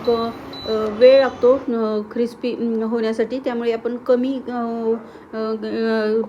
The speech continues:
टेम्परेचरवर, अ, ह्यांना, अ, भाजून घेणार आहोत. आता आपण, अ, टेम-, टाय-, याच्यावरनं तुम्हाला टाइम कळून जाईल किती वेळ लागेल. आठ मिनिट झालेत आणि आपण थोडंसं, अ, टेम्परेचर वाढवलंय.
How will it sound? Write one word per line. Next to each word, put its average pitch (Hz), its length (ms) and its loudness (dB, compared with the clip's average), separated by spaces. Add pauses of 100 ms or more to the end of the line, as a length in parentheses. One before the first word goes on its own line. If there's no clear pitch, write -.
टेम्परेचरवर, 233 640 4
अ, - 40 -4 (140)
ह्यांना, 220 440 -2
अ, 226 540 -4
भाजून 214 360 -2
घेणार 202 260 -2
आहोत. 185 180 -2 (1800)
आता 226 160 -6
आपण, 233 440 -4
अ, 220 200 0 (120)
टेम-, 233 400 -2 (100)
टाय-, 233 240 2
याच्यावरनं 240 420 4
तुम्हाला 240 280 -2
टाइम 240 280 0
कळून 247 260 4
जाईल 233 200 4
किती 226 240 -2
वेळ 220 180 4
लागेल. 208 340 0
आठ 226 340 0
मिनिट 240 200 -2
झालेत 233 340 2 (480)
आणि 226 100 -4
आपण 226 260 -2
थोडंसं, 226 320 2
अ, 233 400 -2
टेम्परेचर 226 400 4
वाढवलंय. 202 480 4